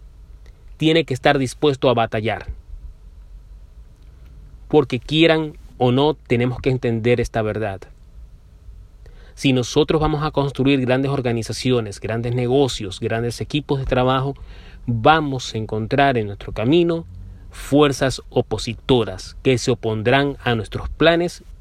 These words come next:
y que se opondrán a nuestro éxito. Este pensamiento número dos remarca, los líderes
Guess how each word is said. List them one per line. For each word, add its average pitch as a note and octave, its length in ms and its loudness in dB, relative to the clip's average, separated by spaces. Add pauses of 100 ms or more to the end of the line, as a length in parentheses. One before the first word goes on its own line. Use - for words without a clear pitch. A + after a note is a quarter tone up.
(120)
y C3 140 -2
que A#2 140 0
se - 140 -6
opondrán G#2+ 560 0 (240)
a A#2 140 2
nuestro G#2+ 400 -2
éxito. - 440 -10 (3250)
Este C3 260 4
pensamiento B2+ 460 0
número A#2+ 300 0
dos C3+ 380 -2 (400)
remarca, A#2+ 680 -2 (280)
los G#2 240 -6
líderes B2 600 0